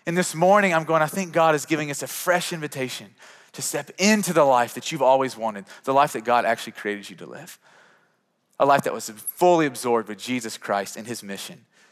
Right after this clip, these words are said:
to make him known, not just in this nation, but in all nations. So in Joshua chapter three, there's this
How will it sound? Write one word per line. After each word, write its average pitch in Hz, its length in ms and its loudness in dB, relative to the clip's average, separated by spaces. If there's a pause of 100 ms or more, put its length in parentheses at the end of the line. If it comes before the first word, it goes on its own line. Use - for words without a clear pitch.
(260)
to 127 80 -14
make 117 180 -6
him 120 180 -8
known, 107 280 -4
not 123 160 0
just 120 180 -6
in 104 80 -10
this 95 180 -12
nation, 92 400 -16 (160)
but 110 140 -10
in 98 80 -14
all 90 220 -6
nations. - 560 -20 (1800)
So 170 120 0
in 165 60 2
Joshua 156 680 4
chapter 151 580 0
three, 147 460 0
there's 135 240 0
this - 280 -4